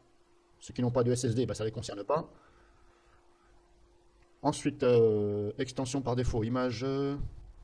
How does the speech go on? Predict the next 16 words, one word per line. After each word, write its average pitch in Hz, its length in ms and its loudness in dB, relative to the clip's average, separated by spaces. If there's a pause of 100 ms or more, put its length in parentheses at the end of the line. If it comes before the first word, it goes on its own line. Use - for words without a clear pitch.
(2000)
Là, 120 140 2
c'est 123 120 -2
vous 127 100 2
qui 120 100 0
voyez 113 160 4
aussi. 156 340 0 (160)
Extension - 420 -6
par 101 160 -10
défaut, 139 360 -4
image 120 240 -2
visionneuse 117 340 -2
de 107 80 -6
photos 120 260 -6
Windows. 107 280 -4 (160)
Voilà. - 160 -16 (500)
Ça, - 400 0